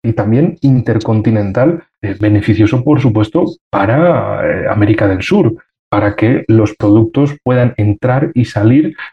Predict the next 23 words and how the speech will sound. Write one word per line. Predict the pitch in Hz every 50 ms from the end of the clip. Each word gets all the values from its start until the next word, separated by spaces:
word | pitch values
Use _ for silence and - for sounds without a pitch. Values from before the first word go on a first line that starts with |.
| _ _ _
fácilmente | 117 104 - 107 107 113 113 120 120 - 156 156
por | 147 147 - 113 123 135 113 - -
ese | - - - 113 - - - _
puerto, | _ - 120 123 123 113 - - 139 156 - 120
ese | 113 - 110
macroproyecto, | 107 110 110 107 - - 110 104 101 107 110 107 104 117 135 143 139 - 185 190 190 - - - - -
que, | - 117 110
bueno, | - - 120 127 - 131
se | 123 - 113
parece | - 98 101 107 - - 110
mucho, | 110 117 110 - - 156 156 151 139 120 107 107 - _
por | 110 104
ejemplo, | 101 - 120 117 120 139 135
al | 120 104 98 98
puerto | - 117 113 110 107 - 110
de | 107 104
Gwadar | 101 104 95 95 110 143 175 165
en | 135 113 107
la | 95 95
costa | - 113 110 - - - 101
de, | 101 101 101 101 101
de | - 107 104
Pakistán, | 104 - 107 107 117 117 - - 151 180 208 202